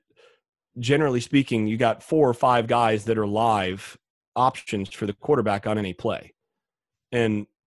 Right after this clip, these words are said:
I felt like there are times where Howell was expecting stuff that he didn't see and didn't shift his,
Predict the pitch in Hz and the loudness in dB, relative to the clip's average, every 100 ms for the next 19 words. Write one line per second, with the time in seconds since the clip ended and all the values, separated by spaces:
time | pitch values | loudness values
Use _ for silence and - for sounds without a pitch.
0 | _ _ _ _ - 135 - 139 135 120 | _ _ _ _ -4 -2 0 0 0 -4
1 | - 120 110 143 131 120 110 113 110 110 | -2 -4 -2 0 2 0 0 2 2 -2
2 | _ - 127 131 131 120 113 107 - - | _ -10 -2 2 2 2 -2 -4 -6 -2
3 | 139 - 123 113 120 113 113 110 117 110 | -2 -2 -4 -2 -4 -4 -4 -2 0 -2
4 | - - 123 127 127 113 110 101 104 147 | -4 -6 -4 -4 -4 -4 -4 -4 -2 0
5 | 147 131 _ _ _ _ _ _ _ - | 0 -4 _ _ _ _ _ _ _ -14
6 | - - 143 - - 123 110 107 - - | -8 -2 -2 -2 -4 -2 -2 -4 -6 -8